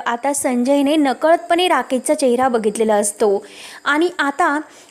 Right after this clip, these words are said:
संजय जेव्हा शुद्धीवर येतो, आता संजयला शुद्ध येते देवकृपेने, मात्र आता अर्णवने रक्तसुद्धा दिलेलं असतं. आणि रक्त दिल्यानंतर मात्र आता संजयला शुद्ध येते, ऑपरेशनसुद्धा सक्सेस होतं.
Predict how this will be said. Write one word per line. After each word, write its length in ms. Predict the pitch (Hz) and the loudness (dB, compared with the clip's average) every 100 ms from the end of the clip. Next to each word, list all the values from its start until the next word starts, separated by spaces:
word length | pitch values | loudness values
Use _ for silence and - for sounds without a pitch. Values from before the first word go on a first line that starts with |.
| - | -2
संजय 380 | 302 294 339 | 2 2 2
जेव्हा 260 | 359 381 403 381 | 2 2 2 0
शुद्धीवर 440 | 330 240 285 311 - | -2 0 0 0 0
येतो, 540 | 247 240 254 226 226 - - - | -2 2 0 0 -4 -12 -12 -6
आता 240 | 233 269 | -4 -2
संजयला 480 | 285 277 247 285 320 | 0 0 2 2 2
शुद्ध 320 | 330 285 208 262 - | 0 -2 0 0 2
येते 300 | 233 226 226 | 0 2 2
देवकृपेने, 580 | 233 220 240 240 254 254 | 2 2 0 0 2 2
मात्र 260 | 226 247 | 0 -2
आता 260 | 247 240 254 - | -2 -2 -2 0
अर्णवने 480 | 233 226 254 262 294 | -2 0 -2 0 0
रक्तसुद्धा 560 | 240 - 262 240 226 | -2 -2 -2 -2 -2
दिलेलं 380 | 254 233 220 214 | 0 0 0 0
असतं. 340 | 220 - 214 208 - - - - | 0 -2 -2 -2 -10 -18 -12 -4
आणि 200 | 294 349 | 0 2
रक्त 260 | 330 330 | 2 0
दिल्यानंतर 560 | 392 381 320 302 294 339 | 0 2 4 2 2 2
मात्र 280 | 311 285 285 | 2 0 0
आता 520 | 294 254 247 254 240 | 0 0 0 0 0
संजयला 480 | - 262 247 262 269 285 | 0 -2 0 0 0 -2
शुद्ध 260 | 277 202 | -2 0
येते, 280 | 233 214 233 | 2 2 2
ऑपरेशनसुद्धा 760 | 220 220 240 247 277 269 214 | 2 2 0 0 -2 -2 -2
सक्सेस 440 | 262 240 220 233 247 | 0 -2 -2 -4 0
होतं. 380 | 226 208 208 | 0 2 0